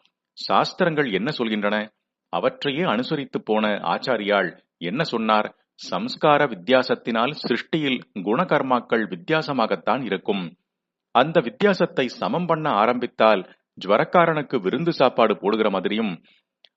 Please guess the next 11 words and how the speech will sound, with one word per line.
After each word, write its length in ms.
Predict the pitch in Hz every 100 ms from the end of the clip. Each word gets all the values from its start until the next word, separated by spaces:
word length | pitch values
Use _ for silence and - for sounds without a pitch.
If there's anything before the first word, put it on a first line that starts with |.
| -
ஆரோக்கியசாலிக்கு 840 | 98 175 185 180 160 139 127 127 135
மருந்து 380 | 98 98 180
கொடுக்கிற 360 | 180 147 135 123
மாதிரியும் 460 | 110 104 107 98 98
தான் 200 | 98 143
ஆகும். 360 | 98 90 95 82 _ _ _ _
அதனால் 440 | 90 101 110 107 82 - _ -
எப்படி 320 | 107 - 202
வித்தியாசப்படுத்தி 880 | 147 113 170 165 165 - 120 - 120 110 - -
அவரவரையும், 720 | 92 104 117 147 165 165 143
மொத்தத்தில் 600 | 92 - 143 - 135